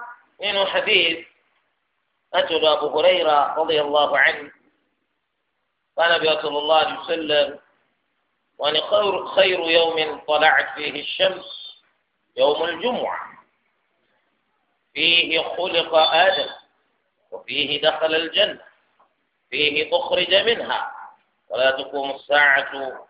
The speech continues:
إلا في يوم الجمعة. Ọjọ́ tó lọ́lá jù nínú àwọn ọjọ́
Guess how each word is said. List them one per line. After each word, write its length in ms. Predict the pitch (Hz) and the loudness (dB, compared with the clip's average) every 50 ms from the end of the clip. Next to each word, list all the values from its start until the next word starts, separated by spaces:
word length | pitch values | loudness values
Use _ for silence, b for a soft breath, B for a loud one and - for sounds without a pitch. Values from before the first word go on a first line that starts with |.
| _ _ _ _ _ _ _ _ - | _ _ _ _ _ _ _ _ -4
إلا 460 | 123 127 127 127 131 139 139 143 139 143 | -4 -2 -2 0 2 2 4 4 2 0
في 80 | 143 143 139 147 | -2 -2 0 0
يوم 220 | 156 165 160 160 | 0 0 -2 -4
الجمعة. 720 | 165 170 165 160 180 202 190 - 113 95 85 85 - - - _ _ _ _ _ _ _ _ _ _ _ _ _ _ _ _ _ _ _ _ _ _ _ - | -6 -6 -6 -4 -4 -4 -2 -2 -2 -4 -4 -6 -8 -12 -20 _ _ _ _ _ _ _ _ _ _ _ _ _ _ _ _ _ _ _ _ _ _ _ 2
Ọjọ́ 240 | 160 185 196 202 202 208 | 4 4 6 6 4 4
tó 100 | 208 196 190 | 2 0 0
lọ́lá 420 | 190 190 196 196 196 196 196 202 202 - | 2 4 4 4 6 6 6 4 4 2
jù 140 | - 185 165 139 - - _ _ _ _ _ _ _ _ _ _ _ _ _ _ _ _ _ _ _ _ - | 0 -8 -10 -12 -14 -14 _ _ _ _ _ _ _ _ _ _ _ _ _ _ _ _ _ _ _ _ -4
nínú 180 | 175 190 196 | 0 4 4
àwọn 240 | 185 170 160 160 160 160 | 6 6 6 6 6 4
ọjọ́ 220 | 160 160 170 175 | 4 2 2 0